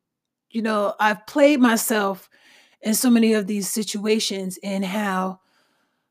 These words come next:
I kind of still hold people in high regard in, you know, seeing if they'll,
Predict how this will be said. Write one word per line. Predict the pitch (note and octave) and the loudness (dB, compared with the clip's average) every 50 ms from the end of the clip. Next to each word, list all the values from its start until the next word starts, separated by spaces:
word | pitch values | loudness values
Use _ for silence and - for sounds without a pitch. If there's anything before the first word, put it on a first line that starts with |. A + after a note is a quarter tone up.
| _ _ _ _ - | _ _ _ _ 0
I | - A#3 A3+ A3+ | 2 2 2 2
kind | A3+ - - C#4 D#4 D#4+ E4+ D#4 | 0 -2 -2 0 2 4 4 4
of | D#4 C#4 | 4 4
still | - - - - D4 C#4+ C#4+ C#4+ C#4 B3 | 2 -2 0 0 2 4 4 4 4 2
hold | - - B3+ C#4 C4+ C4+ C4 - | 2 4 4 6 6 4 2 0
people | - B3+ D4+ C#4+ C#4 C4 B3 B3 | 0 -2 -2 0 0 -2 -2 -2
in | G#3+ A3 A#3 | 2 2 0
high | A3+ G3 B3 B3 A#3+ | 2 2 2 2 2
regard | A3 A3 A3 G3+ F#3+ A3+ A3+ A3 G#3+ G#3 G3 G3 F#3+ F#3 _ _ _ _ _ _ _ _ _ _ _ _ _ _ _ _ _ _ _ _ _ _ _ _ _ _ _ _ _ _ _ _ _ _ _ _ _ _ - | 2 0 -2 0 0 2 2 4 2 2 0 -2 -4 -8 _ _ _ _ _ _ _ _ _ _ _ _ _ _ _ _ _ _ _ _ _ _ _ _ _ _ _ _ _ _ _ _ _ _ _ _ _ _ -2
in, | A3 A3+ A3 A3 G#3+ G#3 G3+ G#3 G#3 G#3 - _ _ _ _ _ _ _ _ _ _ _ _ _ _ _ _ _ - | 2 4 4 6 4 4 4 2 0 -2 -4 _ _ _ _ _ _ _ _ _ _ _ _ _ _ _ _ _ -2
you | A#3 A#3 | 0 0
know, | A3+ A3 A3 G#3+ G3+ G3 | 2 2 2 0 0 -2
seeing | - - - - C4+ C#4 C4+ C4+ C4 B3 - | -2 -4 -2 0 2 2 4 4 2 2 2
if | A3+ A3+ A3 - - | 0 -2 -2 -2 0
they'll, | - A#3 A3 G#3+ G#3+ G#3+ G#3+ G#3 G#3 | 0 2 2 4 2 0 -2 -4 -8